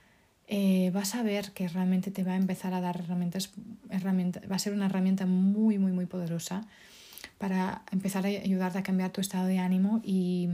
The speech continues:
y ser este punto de apoyo sobre el cual giran los, los cambios que quieras hacer, ¿sí? Eh, entonces, ten en cuenta también que funciona mejor si,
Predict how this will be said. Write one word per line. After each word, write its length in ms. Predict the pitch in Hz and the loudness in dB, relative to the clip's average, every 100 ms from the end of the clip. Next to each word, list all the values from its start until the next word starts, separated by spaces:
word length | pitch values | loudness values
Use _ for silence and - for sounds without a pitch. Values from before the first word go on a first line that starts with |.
| 170 170 165 _ _ _ _ _ _ _ _ - - - | -2 -2 -6 _ _ _ _ _ _ _ _ -6 -6 -2
y 240 | 190 185 | 0 0
ser 240 | 180 190 185 | 0 -2 -2
este 200 | 185 190 | -4 -4
punto 280 | 190 190 | 0 0
de 80 | 190 | 0
apoyo 480 | 180 196 190 190 254 - - - - | -2 0 0 0 -2 -10 -20 -20 -10
sobre 220 | - 190 | -2 0
el 40 | |
cual 180 | 190 190 | 0 -2
giran 340 | 190 196 185 190 | -2 -2 0 0
los, 200 | 180 - | 0 0
los 200 | 190 - | -2 0
cambios 360 | 190 196 208 | 0 2 0
que 100 | 196 | -2
quieras 280 | 175 175 170 | -4 -4 -6
hacer, 400 | 180 - 160 156 - _ _ | -8 -10 -12 -10 -14 _ _
¿sí? 460 | - - 180 196 240 - - - - - _ _ | -16 -8 -4 -2 -4 -8 -20 -20 -20 -20 _ _
Eh, 960 | - 196 185 180 175 170 170 175 170 - 233 - - - _ _ _ | 0 4 6 4 2 2 0 -2 -4 -8 -14 -20 -20 -20 _ _ _
entonces, 580 | - 196 196 202 - - - - - | -6 -4 0 0 0 -4 -12 -12 2
ten 140 | 226 | 4
en 100 | 240 | 6
cuenta 220 | 240 233 | 4 2
también 460 | 226 202 208 233 226 | 2 4 4 4 4
que 160 | 202 | 0
funciona 400 | 190 - 196 202 | -2 -2 -2 0
mejor 400 | 214 214 - 233 | 0 -2 -2 -2
si, 540 | 226 - 196 190 185 | 0 -2 0 2 0